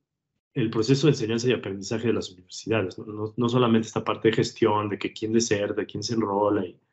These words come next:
sino realmente cómo aprenden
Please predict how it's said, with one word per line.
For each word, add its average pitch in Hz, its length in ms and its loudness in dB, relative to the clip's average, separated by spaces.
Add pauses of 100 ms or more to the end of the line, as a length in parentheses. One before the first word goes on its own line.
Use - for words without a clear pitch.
(1080)
sino 120 880 6 (1600)
realmente 135 640 6
cómo 143 300 6
aprenden 139 880 2